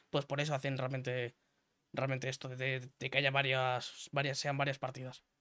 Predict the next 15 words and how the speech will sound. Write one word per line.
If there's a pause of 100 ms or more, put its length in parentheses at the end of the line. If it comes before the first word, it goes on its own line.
(480)
Porque
no
es
como (760)
un
partido
de
tenis,
por
ejemplo,
que
al
final
es, (440)
eh,